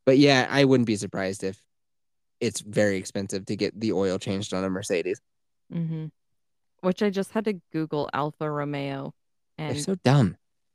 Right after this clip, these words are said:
Speaker 1: They make one car that's kinda cool. I think it's called the C four. Alfa Romeo, I think. Uh, four C. That's, like, the only cool car that they make. And even it isn't that cool. It looks kinda like a Lotus Elise. Man, I,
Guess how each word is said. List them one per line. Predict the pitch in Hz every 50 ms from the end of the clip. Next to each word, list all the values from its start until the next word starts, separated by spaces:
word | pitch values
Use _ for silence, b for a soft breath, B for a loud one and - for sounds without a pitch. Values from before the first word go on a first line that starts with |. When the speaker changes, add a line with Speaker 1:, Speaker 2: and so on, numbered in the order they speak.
| _ _
Speaker 1:
They | 156 160
make | 175 202 226 - -
one | 214 - 131 131 131 139 151 147
car | - - 117 107
that's | 98 101 101
kinda | - 113 110 107
cool. | - 120 117 120
I | 120
think | - - 147 139
it's | -
called | - 120 101
the | 95
C | 87 - - 98 101
four. | - 87 85 98 117 - _ _ _ _ _ _ _ _ _ _ _
Alfa | 87 95 - _ _ _ _ _ _ 190 180 - _ _ _ _ _ _ _ _ _ _ _ _ _ _ _ _ _ _ _
Romeo, | - - - - - - - - - _ _ _ _ _ _ - - - - 165 156 156 - - - - -
I | -
think. | - - - - - - _ -
Uh, | 113 113 110 104
four | - - 139 139 123
C. | - - 104 80 - - _ _ _ _ _ _ _ _
That's, | 113 113 -
like, | 120 110 -
the | - 104 -
only | - 87 85 92 98
cool | - - - 85
car | - - 85 82
that | 78 76 80
they | - 78
make. | 85 85 82 85 - _ _ _ _ _ _ _ _ _ _ _ _ _ _ _ _ _ _ _ _ _ _ _ _ _ _ _ _ _ _ _ _ _ -
And | 117 110
even | 117 113 98 95 92
it | 92 92 85 - _
isn't | - 98 95 - 87 78 76
that | 82 82 82 - - _ -
cool. | 92 80
It | 87 131
looks | 151 147 - -
kinda | - 123 113 107
like | 101 101 -
a | 95
Lotus | 90 87 95 101 107 - -
Elise. | 98 87 92 107 - - -
Man, | 180 202 220 185
I, | 185 220 208